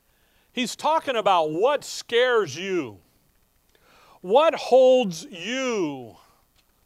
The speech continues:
accountable. Come back with me to Isaiah sixty-six. Isaiah sixty-six. What causes you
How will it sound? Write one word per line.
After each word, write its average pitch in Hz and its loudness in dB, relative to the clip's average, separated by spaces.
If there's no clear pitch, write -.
accountable. 170 -4
Come 196 -6
back 190 -4
with 190 -4
me 175 -8
to 151 0
Isaiah 156 -2
sixty-six. - -12
Isaiah 151 -6
sixty-six. - -14
What 202 2
causes 214 -2
you 180 0